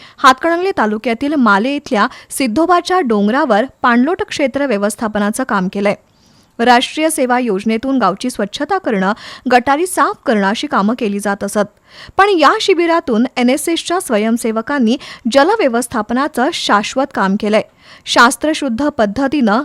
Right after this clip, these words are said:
गावची भूजल पातळी वाढवण्यासाठी डोंगर माथ्यावर डॉक्टर सुनील भोसले यांच्या मार्गदर्शनातून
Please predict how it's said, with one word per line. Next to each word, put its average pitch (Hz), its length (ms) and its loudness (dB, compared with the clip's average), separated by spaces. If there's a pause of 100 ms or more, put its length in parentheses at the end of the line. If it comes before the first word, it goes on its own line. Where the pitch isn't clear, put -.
(160)
गावची 226 440 2
भूजल 247 520 0
पातळी 277 360 2
वाढवण्यासाठी 240 840 0 (340)
डोंगर 269 480 4
माथ्यावर 254 560 2
डॉक्टर 226 380 -2
सुनील 254 360 0
भोसले 240 400 -2
यांच्या 277 340 0
मार्गदर्शनातून 226 960 0